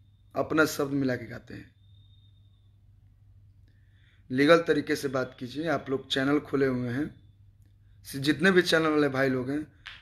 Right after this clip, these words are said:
सबसे, ठीक है, अगर गलती से कोई, अ,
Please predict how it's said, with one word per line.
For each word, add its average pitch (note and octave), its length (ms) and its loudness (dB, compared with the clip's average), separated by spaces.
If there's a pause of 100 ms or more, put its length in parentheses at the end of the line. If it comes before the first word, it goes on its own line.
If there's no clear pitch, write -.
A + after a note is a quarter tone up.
(300)
सबसे, D#3+ 600 -6 (300)
ठीक D#3 240 0
है, G3 400 2 (480)
अगर D3 180 4
गलती D3+ 340 2
से F3 140 0
कोई, E3+ 240 4
अ, D3 100 0